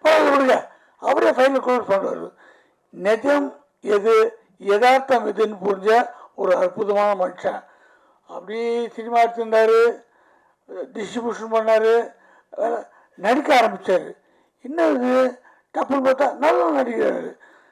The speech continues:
அப்படி இப்படி பார்த்தா இப்ப டைரக்ஷன்ட்டாரு. ஏன்னா, சினிமால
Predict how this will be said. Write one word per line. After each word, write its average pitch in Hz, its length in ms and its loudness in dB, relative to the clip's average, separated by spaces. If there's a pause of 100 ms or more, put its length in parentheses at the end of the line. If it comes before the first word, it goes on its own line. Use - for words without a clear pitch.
(160)
அப்படி - 280 2
இப்படி 107 240 2
பார்த்தா - 280 -2 (180)
இப்ப 262 300 2
டைரக்ஷன்ட்டாரு. 254 800 0 (680)
ஏன்னா, - 340 -2
சினிமால 294 760 2